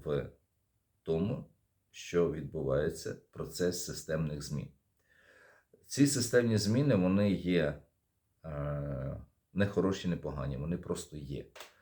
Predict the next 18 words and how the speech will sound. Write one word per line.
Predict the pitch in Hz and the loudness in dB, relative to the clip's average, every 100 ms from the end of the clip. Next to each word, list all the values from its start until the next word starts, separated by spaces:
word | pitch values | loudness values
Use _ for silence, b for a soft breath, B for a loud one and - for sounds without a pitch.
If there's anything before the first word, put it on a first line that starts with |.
| B B - | B B 2
А | 82 | 4
від | 87 - | 4 2
того, | 113 101 | 4 6
якими | 98 98 92 | 4 2 2
вони | 87 87 | 4 4
будуть, | 80 87 123 139 | 2 2 0 -2
це | 80 | -4
залежить | 76 80 80 76 71 | 0 2 2 0 -4
від | 80 85 | -4 0
нас, | 92 107 80 | 0 0 -6
від | 71 | -4
кожного | 82 78 78 73 | -4 -2 -4 -4
з | 73 | -4
нас, | 76 92 - - _ _ _ | -4 -4 -8 -14 _ _ _
тому | 71 76 | -8 -6
що | - - 73 67 - - _ _ _ _ _ _ _ _ - | -6 -2 0 0 -4 -16 _ _ _ _ _ _ _ _ -4
від | 98 90 | 0 4
розуміння | 95 87 104 104 87 73 | 4 6 6 6 4 2